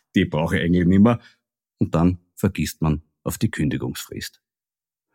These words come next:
Wobei, vielleicht wird Kickl noch eines Tages froh sein, dass diese Versicherung für die F P Ö verlängert wurde.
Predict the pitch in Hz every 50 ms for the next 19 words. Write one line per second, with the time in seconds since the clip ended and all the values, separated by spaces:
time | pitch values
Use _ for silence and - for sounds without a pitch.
0 | _ _ _ _ _ _ 175 185 262 262 - - - - - 208 180 139 151 208
1 | 208 - - 156 175 180 175 - - 175 196 - 185 175 170 175 170 170 - _
2 | 175 - - 143 156 143 - - 190 202 226 214 - - - 127 156 226 285 277
3 | 240 202 165 127 98 87 - 98 92 - 131 120 127 131 120 - _ - - 127
4 | 120 - 147 147 - - 147 151 156 156 143 - 147 143 143 - 110 117 120 -
5 | - 135 - 131 135 139 - 151 147 151 147 226 277 254 190 - - 98 87 80
6 | 82 -